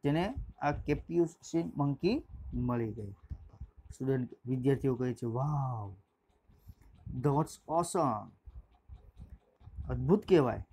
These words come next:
How old, how old is she?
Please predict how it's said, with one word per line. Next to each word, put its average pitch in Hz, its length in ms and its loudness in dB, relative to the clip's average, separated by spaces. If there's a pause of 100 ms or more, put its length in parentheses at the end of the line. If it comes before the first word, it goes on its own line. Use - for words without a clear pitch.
(520)
How 202 300 6 (160)
old, 180 160 2 (1600)
how 190 260 4 (200)
old 151 440 0
is 135 40 0 (200)
she? 117 140 -2